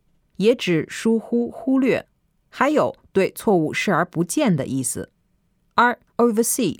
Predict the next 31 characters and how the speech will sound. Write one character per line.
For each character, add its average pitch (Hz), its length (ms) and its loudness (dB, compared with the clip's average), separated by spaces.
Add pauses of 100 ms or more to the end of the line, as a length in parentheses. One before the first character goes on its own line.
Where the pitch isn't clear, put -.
多 185 160 2
指 143 360 -4
监 185 280 2
督、 196 300 -2
监 233 260 2
管 - 280 -2
工 156 240 0
作。 151 300 -2 (760)
最 277 160 0
后， - 360 0
名 196 220 2
词 - 320 -4
oversight 202 640 -2 (220)
指 - 240 -6 (140)
不 180 140 0
经 208 320 2
意 185 80 2
的 - 160 -8
疏 190 300 -2
漏。 190 240 0 (1400)
感 226 180 2
谢 294 160 0
Ivy 240 380 0
给 185 160 2
我 175 120 2
们 156 220 0
发 165 160 -2
来 147 120 0
的 156 80 -2
问 147 160 0
题。 131 360 -6